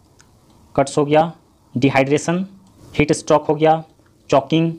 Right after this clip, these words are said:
इसको आप पॉज करके लिख सकते हैं। उसके बाद सी नंबर में, what is cyclone? List its effects। Cyclone are strong and rotating winds are associated with heavy rains, high tides and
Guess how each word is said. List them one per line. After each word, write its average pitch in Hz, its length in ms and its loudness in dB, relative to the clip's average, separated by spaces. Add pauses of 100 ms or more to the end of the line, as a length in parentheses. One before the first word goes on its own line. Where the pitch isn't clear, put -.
(540)
इसको 151 200 2
आप 156 240 4
पॉज 156 180 2
करके 160 220 -2
लिख 156 120 -2
सकते - 220 -4
हैं। 202 220 -2 (1600)
उसके 165 140 0
बाद 170 100 4
सी 185 140 -2
नंबर 185 220 2
में, 180 120 0
what 165 240 2
is 196 140 -4
cyclone? 139 340 0 (380)
List 180 360 -2 (520)
its - 180 -4 (140)
effects। - 340 -4 (500)
Cyclone 185 480 0
are 165 80 2 (120)
strong 147 260 -2 (300)
and 139 180 0
rotating 165 400 -2
winds 127 200 0 (440)
are 127 200 2
associated 175 500 -2
with 113 200 -2 (380)
heavy 165 240 2
rains, 190 260 -2 (720)
high 151 300 2
tides 175 260 0 (160)
and 175 180 -2